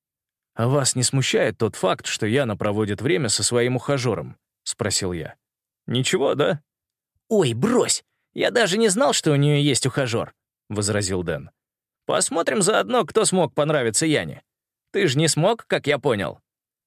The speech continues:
"Дэн, следи за языком". Я серьезно посмотрел на него. "Я и не пытался. Хотя нет. Однажды я все-таки в шутку намекал ей, но она с легкостью отшила меня, и ее отказ сильно задел.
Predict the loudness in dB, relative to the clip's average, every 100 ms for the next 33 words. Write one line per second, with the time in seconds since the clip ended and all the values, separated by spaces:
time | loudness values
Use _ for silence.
0 | _ -8 -4 -2 -2 -2 -2 0 0 0
1 | 0 -2 -6 -8 -12 _ _ _ _ _
2 | -4 -2 0 -2 -2 -2 -2 -2 -2 -2
3 | -2 -4 -4 -8 -10 -14 -18 _ _ _
4 | _ _ _ _ _ _ -4 0 2 2
5 | 2 0 0 -2 -4 -6 -16 -20 _ _
6 | _ _ _ _ _ _ -6 -2 0 -2
7 | -6 -12 -20 _ _ _ -8 -6 -2 -2
8 | 0 0 2 0 -2 -4 -6 -2 -4 -2
9 | -2 0 -2 0 0 0 -2 -6 -6 -4
10 | -2 0 0 2 0 0 0 0 -2 -4
11 | 0 0 0 0 0 0 0 0 0 2
12 | 2 2 0 -2 -2 -2 -2 -4 -4 -2
13 | -2 -2 -4 -4 -8